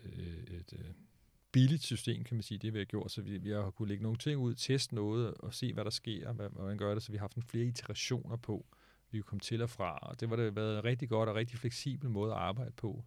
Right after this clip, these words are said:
der ved Hanstholm. Selvfølgelig koster det en del, men vi har kunne gøre det sådan løbende. Og, øh, så, så, så Danvik og Hanstholm blev valgt, fordi det er det sted i Danmark, hvor vi kan tage næste skridt.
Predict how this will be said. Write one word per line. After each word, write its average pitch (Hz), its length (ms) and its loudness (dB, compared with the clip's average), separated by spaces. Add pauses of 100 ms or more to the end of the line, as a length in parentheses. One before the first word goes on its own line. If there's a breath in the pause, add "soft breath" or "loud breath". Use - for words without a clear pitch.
der 98 120 -4
ved 101 80 -4
Hanstholm. 95 440 -6 (600 loud breath)
Selvfølgelig 135 360 0
koster 123 360 4
det 127 80 0
en 120 60 2
del, 110 300 0
men 110 160 0
vi 104 60 -2
har 98 320 -2
kunne - 120 -2
gøre 92 300 2
det 117 80 -2
sådan 110 160 -4
løbende. 92 360 -2 (920 loud breath)
Og, 104 180 4
øh, 98 460 6
så, - 180 -2
så, 120 220 4
så 117 140 2
Danvik 151 480 6
og 98 280 4
Hanstholm 127 480 4
blev 110 160 6
valgt, 107 240 4
fordi 120 220 -6
det 123 140 0
er 120 40 2
det 117 220 2
sted 113 260 2
i 117 80 2
Danmark, 107 340 0
hvor 95 100 0
vi 101 60 -4
kan - 80 -12
tage 107 160 0
næste 95 300 0
skridt. - 380 -4